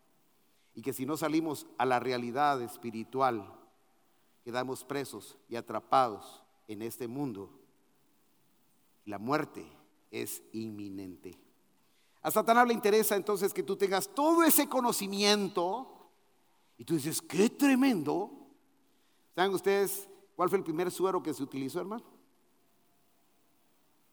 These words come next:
El agua de coco. A los soldados en la, en la Segunda Guerra Mundial le abrían un coco, le metían un tubito y le metían de suero a los, y excelente suero, hermano.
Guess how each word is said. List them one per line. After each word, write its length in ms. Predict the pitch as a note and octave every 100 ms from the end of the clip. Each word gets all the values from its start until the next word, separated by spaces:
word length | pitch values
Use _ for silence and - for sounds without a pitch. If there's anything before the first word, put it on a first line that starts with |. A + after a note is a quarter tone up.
| _
El 120 | D3+
agua 200 | F3+ F#3+
de 40 | F#3+
coco. 420 | G3 - G2+ - - - _ _ _ _ _ _ _ _ _ _ _ _ _ -
A 60 | B2
los 100 | C3+
soldados 400 | D3 F#3 A3 F3+
en 80 |
la, 260 | D#3+ C#3 B2 - -
en 180 | C#3+ D3
la 80 | C#3+
Segunda 300 | C#3+ F#3 F#3+
Guerra 200 | F#3 F#3+
Mundial 520 | E3 D3+ D#3+ F3+ B3+ - - _ _ _ _ _ _ _ _ _ _
le 80 | C#3
abrían 300 | D3+ F#3 F#3
un 100 | G3
coco, 720 | - G3 G#3+ B3+ - - - _ -
le 80 | A#2+
metían 400 | B2+ E3+ E3+ F3+
un 240 | F3 F3
tubito 480 | G3+ E3+ G#3 C#4 C#4 - -
y 60 | G3+
le 80 | D#3
metían 260 | B2 D#3+
de 100 | C3
suero 220 | A#2+ D#3
a 40 | C3+
los, 140 | G#2+ - -
y 80 | D#3
excelente 760 | F3+ - D#3 C3 C3 B2+ B2
suero, 360 | A2+ G#2 F#2+ F#2
hermano. 240 | D#2+ -